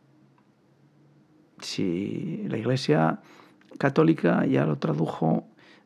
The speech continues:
del griego al latín, del latín a las vernáculas, y ahora en las vernáculas hay unas traducciones magníficas de la palabra de Dios. Tanto es así que la última, eh, traducción de la Conferencia Episcopal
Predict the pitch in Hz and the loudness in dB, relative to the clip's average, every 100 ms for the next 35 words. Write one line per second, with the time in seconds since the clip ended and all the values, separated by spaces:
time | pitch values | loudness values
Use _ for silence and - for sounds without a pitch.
0 | - 160 143 160 175 208 220 - 139 135 | 0 2 4 4 4 2 0 -2 -2 2
1 | 170 143 - _ _ _ _ - - - | 2 0 -4 _ _ _ _ -20 -20 0
2 | 156 139 135 196 269 - 131 127 127 165 | 2 2 4 4 4 0 -2 0 0 0
3 | - - - - - _ _ - - _ | 0 -6 -6 -14 -20 _ _ -20 -20 _
4 | - 139 156 180 156 139 190 165 170 160 | -2 4 6 6 4 4 4 4 2 2
5 | 147 151 - - _ - - _ _ - | 2 0 -4 -20 _ -20 -20 _ _ 2
6 | 156 170 143 165 160 143 170 165 147 139 | 4 4 4 4 4 2 2 4 4 4
7 | 160 208 - - - - - _ _ _ | 4 4 4 2 -2 -6 -20 _ _ _
8 | _ _ _ 185 147 123 117 127 123 120 | _ _ _ 0 2 2 2 2 2 0
9 | 113 107 107 - - _ _ _ _ _ | -2 -4 -8 -14 -20 _ _ _ _ _
10 | - - - _ _ _ - 135 135 139 | -20 -20 -20 _ _ _ -4 0 2 4
11 | 135 165 202 160 139 139 160 151 - - | 4 4 4 4 2 2 4 4 0 -10
12 | - - - 147 135 131 - - - 143 | -20 0 4 6 4 0 -4 -12 0 2
13 | 147 135 180 190 156 131 131 - 160 143 | 4 4 6 6 6 4 2 2 2 4
14 | 143 139 156 151 - 135 165 175 | 4 6 6 4 -2 0 6 6